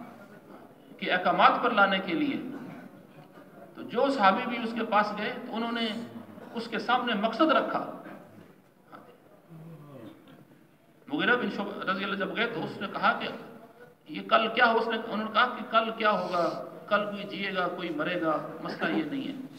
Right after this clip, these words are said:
مسئلہ یہ ہے کہ جو بات ہم لے کے آئے ہیں تم اس کو قبول کرتے ہو یا نہیں کرتے ہو۔ آگے جہنم ہے، آگے آخرت ہے۔ حضرات صحابہ کرام کے سامنے آخرت تھی،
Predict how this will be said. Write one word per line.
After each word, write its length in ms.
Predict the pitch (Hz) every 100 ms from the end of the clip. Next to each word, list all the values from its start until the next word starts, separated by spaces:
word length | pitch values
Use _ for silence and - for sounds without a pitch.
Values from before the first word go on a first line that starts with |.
| - - - - - - - - _ -
مسئلہ 320 | - - 262
یہ 220 | 247 220
ہے 180 | 208 226
کہ 200 | 226 202
جو 100 | 214
بات 300 | - 175 226 220 196
ہم 100 | 202
لے 280 | 190 180 277 269
کے 140 | 240
آئے 200 | 208 208
ہیں 240 | 190 190 170
تم 80 | 202 202
اس 80 | 202 -
کو 60 | 190
قبول 400 | 185 175 214 -
کرتے 280 | 214 180 190
ہو 100 | 175
یا 100 | 160
نہیں 140 | 160
کرتے 280 | - - -
ہو۔ 60 | - - - - - _ _ _ _ _ _ - _ - - - -
آگے 320 | 170 226 262
جہنم 500 | 220 254 196 254 269
ہے، 260 | 175 143 - -
آگے 280 | 165 208 240
آخرت 460 | 208 208 208 196 -
ہے۔ 100 | 127 - - - - - - _ _ - _ - _ - -
حضرات 320 | 120 151 214 220
صحابہ 220 | 190 214
کرام 320 | 208 208 247
کے 60 | -
سامنے 340 | - 233 202
آخرت 420 | 190 190 208 190 -
تھی، 200 | 143